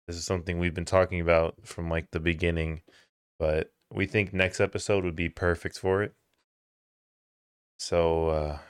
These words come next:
yeah, we decided to change gears a little bit, so do apologize if it seems a little unstructured.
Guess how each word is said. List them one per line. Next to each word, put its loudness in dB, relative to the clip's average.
yeah, 0
we 2
decided 4
to 0
change 2
gears 4
a 6
little 4
bit, 4
so 4
do 2
apologize 4
if -4
it -4
seems 0
a 0
little 4
unstructured. 0